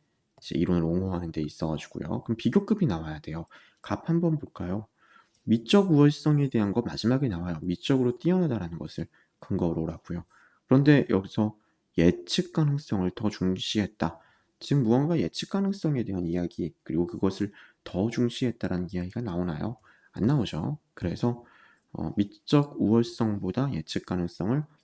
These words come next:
더 중시했다라는 것에 대해서 갑은 기본적으로 동의한다고 할 수 없습니다. 병은, 그, 동의한다라는 말이 안 나와 있다라는 거죠. 병은요,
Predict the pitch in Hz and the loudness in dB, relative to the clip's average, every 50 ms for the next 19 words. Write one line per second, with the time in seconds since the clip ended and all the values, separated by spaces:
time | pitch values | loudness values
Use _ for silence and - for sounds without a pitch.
0 | _ _ - - 90 87 - - - 101 110 117 - - 143 135 135 - 95 95 | _ _ -12 -8 -8 -8 -6 -4 0 0 0 0 0 -2 -4 -4 -2 -4 -2 -2
1 | 90 82 87 85 - 80 76 - 80 78 78 78 65 73 - - 120 113 104 - | -2 -2 -4 -6 -6 -6 -6 -4 -6 -4 -6 -6 -8 -8 -4 0 0 0 0 -2
2 | - - - - - - - - - - 87 85 - - 123 139 147 147 147 - | -6 -18 -20 -20 -20 -20 -20 -16 -8 -4 -4 -2 0 0 0 0 0 -2 -4 -4
3 | 82 85 82 76 - - - - 120 - - 92 90 92 95 92 85 - 80 78 | -2 -2 -2 -2 -2 -4 -6 -6 -6 -4 -2 0 0 0 0 -2 -4 -4 -4 -4
4 | 92 92 90 - - - - 95 104 - _ _ _ _ - - 76 - - - | -4 -4 -4 -6 -8 -8 -6 -6 -6 -8 _ _ _ _ -14 -14 -12 -10 -6 -2
5 | 127 120 107 - - 85 - - _ _ - - - _ _ _ _ - - 123 | -2 0 0 0 -2 -4 -6 -8 _ _ -20 -20 -20 _ _ _ _ 0 2 4
6 | 139 156 165 170 165 127 - - - - 123 113 - - _ _ - - 139 156 | 6 6 6 6 4 2 0 -4 -2 0 0 0 0 -2 _ _ 2 6 8 8
7 | 185 202 202 190 196 170 151 113 73 80 90 98 - 82 85 110 143 160 151 127 | 8 8 6 4 2 2 2 2 0 -2 -2 -4 -4 -4 -2 0 0 0 -2 -4
8 | - - 92 - 87 87 85 85 - 85 - 90 95 - _ _ - - - - | -4 -6 -8 -8 -8 -12 -12 -10 -10 -10 -10 -10 -14 -14 _ _ -20 -20 -20 -20
9 | - _ _ - 117 127 156 151 110 82 92 - - | -20 _ _ 4 6 6 6 6 4 2 0 -2 -6